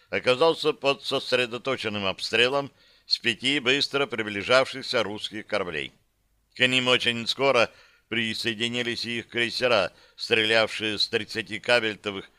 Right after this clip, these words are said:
всем своим левым бортом в правую скулу.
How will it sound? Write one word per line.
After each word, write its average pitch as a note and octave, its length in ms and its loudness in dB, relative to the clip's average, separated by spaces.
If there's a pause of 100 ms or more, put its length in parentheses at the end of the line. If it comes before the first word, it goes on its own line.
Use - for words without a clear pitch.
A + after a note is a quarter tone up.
(240)
всем A#2+ 300 0
своим A2 300 0
левым F#2 320 0
бортом B2+ 480 0
в - 100 -18
правую G#2+ 420 2
скулу. G#2+ 420 -10